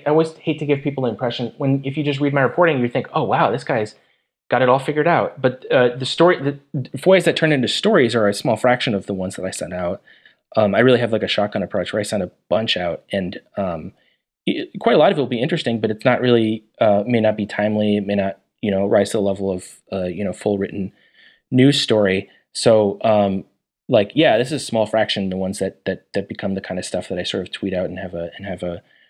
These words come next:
write-up of. So I would say, um, yeah, quite a lot of them are, are pretty frustrating. Um, I, working with the foia officers, I often encourage it because,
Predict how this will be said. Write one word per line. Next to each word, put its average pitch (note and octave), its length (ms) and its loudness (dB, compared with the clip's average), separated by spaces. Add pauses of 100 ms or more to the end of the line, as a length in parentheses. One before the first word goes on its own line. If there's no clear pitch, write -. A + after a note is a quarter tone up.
(180)
write-up A2+ 320 2
of. G2 140 0
So B2+ 140 2
I A#2+ 120 4
would E3 160 0
say, G#2+ 340 -2 (640)
um, G#2 400 0
yeah, C3+ 160 2
quite D3 160 2
a B2 60 0
lot G#2+ 180 0
of C3 40 -2
them G#2 160 -4
are, F#2 280 -8
are G2 160 -6
pretty F#2+ 240 -8
frustrating. G2 600 -6 (180)
Um, G2 400 -4 (200)
I, B2 140 2 (640)
working E3+ 360 2
with E3+ 100 0
the F3 80 -2
foia D3 260 2
officers, A2 400 -2
I A#2+ 200 0
often B2+ 340 0
encourage G#2+ 480 -2
it F#2+ 240 -6 (580)
because, G#2+ 540 -2